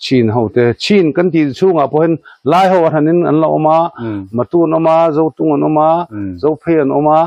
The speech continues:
Speaker 1: ka tiang khan, ka khan chin in huam veka.
Speaker 2: Mm.
Speaker 1: Hang ho te po kha an ram, om na that lo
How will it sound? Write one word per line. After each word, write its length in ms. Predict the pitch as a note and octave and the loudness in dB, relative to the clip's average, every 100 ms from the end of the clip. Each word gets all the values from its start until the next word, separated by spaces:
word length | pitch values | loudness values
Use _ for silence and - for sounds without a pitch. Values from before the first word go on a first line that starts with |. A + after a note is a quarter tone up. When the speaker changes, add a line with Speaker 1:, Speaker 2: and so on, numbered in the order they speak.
| C#3 _ | -4 _
Speaker 1:
ka 80 | C#3 | -6
tiang 200 | - A2 G#2 | -4 -6 -4
khan, 140 | B2 A#2 | -4 -4
ka 60 | - - | -10 -4
khan 140 | C#3+ B2+ | -4 -4
chin 240 | - D3+ A#2+ | -2 2 2
in 80 | G#2+ G2 | 0 -2
huam 240 | A#2 A2+ B2+ C3+ | -2 0 -2 -4
veka. 240 | D4 - A2+ - | -4 -4 -4 -8
Speaker 2:
Mm. 240 | G#2+ F#2 F2 F#2 | -8 -6 -8 -6
Speaker 1:
Hang 120 | C3+ C3+ | -2 0
ho 60 | C3+ | 0
te 80 | B2+ A2+ | -2 -2
po 80 | A#2+ | -4
kha 100 | A#2 A#2+ | -2 0
an 80 | A2+ A2+ | 0 0
ram, 160 | C3 C3 C3 B2+ _ _ _ - | 2 2 0 -2 _ _ _ -4
om 80 | A2+ C3 | 0 2
na 100 | C#3+ - | 0 -2
that 140 | A2 | -4
lo 60 | G#2+ | -2